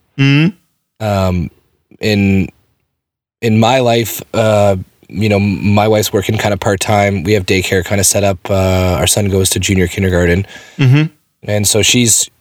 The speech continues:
Speaker 2: she's there kind of, like, making sure everybody's out the door and then everybody's home. Um, you know, and, and then we're all fed well, and then I'm, I'm going to work a little bit early before they leave the house. I get back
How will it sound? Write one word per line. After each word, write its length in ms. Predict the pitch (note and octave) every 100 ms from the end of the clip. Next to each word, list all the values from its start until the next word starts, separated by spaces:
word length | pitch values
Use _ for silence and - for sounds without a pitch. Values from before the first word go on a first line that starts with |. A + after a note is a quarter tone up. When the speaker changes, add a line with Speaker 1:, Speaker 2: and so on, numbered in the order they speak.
| _
Speaker 2:
she's 280 | - B2 A2+
there 220 | A2 G2+
kind 180 | - G#2+
of, 60 | F#2+
like, 200 | F#2+ E2+
making 200 | G2 G2
sure 140 | -
everybody's 300 | G2 G2+ F#2+
out 100 | G2+
the 60 | F#2+
door 280 | F#2 F#2+ F#2+
and 120 | F2+
then 80 | F2+
everybody's 340 | F2+ F#2 F2+
home. 400 | - F#2+ F#2 F#2 - - _ _
Um, 400 | G2 F#2+ F#2+ F2+ - - _ -
you 140 | G#2
know, 160 | F#2 F2
and, 160 | F2
and 180 | E2 F#2+
then 280 | F#2+ F#2+ F2 - _ -
we're 140 | F#2
all 120 | F#2+
fed 220 | F#2 G2 F#2
well, 240 | F#2 F2+
and 80 | F2+
then 80 | F2
I'm, 160 | F#2 -
I'm 120 | G2+
going 200 | F#2+ F2+
to 60 | F2+
work 220 | F2+ F2
a 40 |
little 200 | F#2+ F#2+
bit 100 | F2+ -
early 200 | F#2 F#2
before 280 | F2 - F2+
they 120 | F2
leave 160 | F2
the 120 | E2 F2
house. 360 | G2 F2+ - - - - - _
I 160 | - G2
get 160 | G2+
back 320 | G#2 F2 E2+